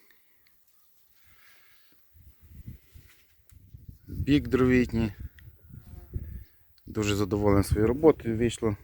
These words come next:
ну, майже ідеально. Косяки там завжди є. Тут вже в мене заготовляю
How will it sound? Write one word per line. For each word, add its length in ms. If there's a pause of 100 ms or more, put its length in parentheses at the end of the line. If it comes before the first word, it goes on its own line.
ну, 120
майже 420 (400)
ідеально. 580 (760)
Косяки 460
там 220 (1300)
завжди 500
є. 240 (100)
Тут 100
вже 100
в 40
мене 320 (260)
заготовляю 840